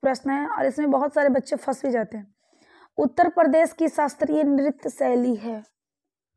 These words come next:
उत्तर प्रदेश की शास्त्रीय नृत्य शैली क्या है, है ना? उत्तर प्रदेश की शास्त्रीय नृत्य शैली क्या है?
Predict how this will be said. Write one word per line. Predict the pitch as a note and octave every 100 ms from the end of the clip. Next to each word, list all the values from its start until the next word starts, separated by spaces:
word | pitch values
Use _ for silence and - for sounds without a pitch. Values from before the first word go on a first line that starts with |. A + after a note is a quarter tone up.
| _ _ - _ _ _ _ _ _ _ _ _ _ _ _ _ _ _ _ _ _ _ _ _ _ _ _ _ _ _ _
उत्तर | C#4+ C#4 - E4+
प्रदेश | F4 D#4 B3+ C#4+ D4+
की | - D4 D#4
शास्त्रीय | - C4+ B3 - C4+ C#4+
नृत्य | C4+ C4 C#4 -
शैली | - B3+ B3+ B3
क्या | - A3
है, | F#3+ G3 _ _ _
है | B3+
ना? | B3 G3+ _ _ _ _ _ _ _ _ _ _ _ _ - - _ -
उत्तर | C4 - D#4 E4
प्रदेश | C#4+ C4 C#4+ -
की | - C#4+
शास्त्रीय | - C4+ B3 - C4 C4+
नृत्य | B3+ C4+ - B3+
शैली | B3+ B3 B3+
क्या | B3 A#3
है? | G#3+ G3+